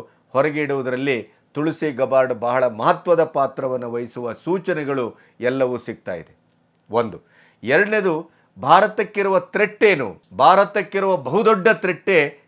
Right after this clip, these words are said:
ಈ ಭಯೋತ್ಪಾದಕ ಚಟುವಟಿಕೆ, ಇಸ್ಲಾಮಿಕ್ ಭಯೋತ್ಪಾದಕ ಚಟುವಟಿಕೆ. ಆ ಭಯೋತ್ಪಾದಕ ಸಂಘಟನೆಗಳೊಟ್ಟಿಗೆ ಪ್ರತಿಪಕ್ಷ ಶಾಮೀಲಾದದ್ದು.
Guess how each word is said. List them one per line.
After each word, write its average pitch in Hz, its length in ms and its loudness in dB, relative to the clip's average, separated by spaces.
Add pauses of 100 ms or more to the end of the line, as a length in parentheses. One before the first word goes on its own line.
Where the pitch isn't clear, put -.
(180)
ಈ 156 200 2
ಭಯೋತ್ಪಾದಕ 113 1040 -6
ಚಟುವಟಿಕೆ, - 520 -14 (1040)
ಇಸ್ಲಾಮಿಕ್ 156 580 0
ಭಯೋತ್ಪಾದಕ 120 720 -6
ಚಟುವಟಿಕೆ. 85 640 -20 (600)
ಆ 170 360 6
ಭಯೋತ್ಪಾದಕ 170 760 0
ಸಂಘಟನೆಗಳೊಟ್ಟಿಗೆ 160 1300 0
ಪ್ರತಿಪಕ್ಷ 170 680 -2
ಶಾಮೀಲಾದದ್ದು. 120 1120 -4